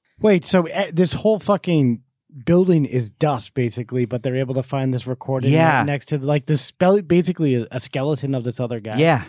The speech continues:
Speaker 2: and
Speaker 1: It's
Speaker 2: the
Speaker 1: intact?
Speaker 2: the victim's family gave the tape to an audio video forensic specialist.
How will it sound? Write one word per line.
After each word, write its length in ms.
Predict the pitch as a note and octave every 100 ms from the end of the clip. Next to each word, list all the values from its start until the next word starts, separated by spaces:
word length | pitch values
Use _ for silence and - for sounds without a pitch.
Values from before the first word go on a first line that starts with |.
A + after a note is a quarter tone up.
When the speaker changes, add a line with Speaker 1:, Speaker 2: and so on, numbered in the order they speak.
| -
Speaker 2:
and 460 | A#2+ C#3+ D3+ C#3 B2
Speaker 1:
It's 140 | F3+ -
Speaker 2:
the 140 | F#3
Speaker 1:
intact? 560 | - D#3+ F#3 C4+ - - _
Speaker 2:
the 120 | A#2 B2+
victim's 520 | A2+ D3+ E3 D#3+ -
family 440 | B2 A#2+ A#2+ A#2
gave 440 | G2+ A2+ A#2 A#2 G#2+
the 80 |
tape 560 | G#2 - A2+ G2+ F2+ - - -
to 580 | A2+ G#2+ G2+ G2 E2 - _ _ -
an 200 | A2 G#2+ -
audio 460 | G#2+ A2 A2+ A2
video 480 | G2 F#2+ G2+ G#2 G2+
forensic 540 | - G2+ G2 G2 G2 -
specialist. 960 | - - G#2+ - F2 D#2+ - - -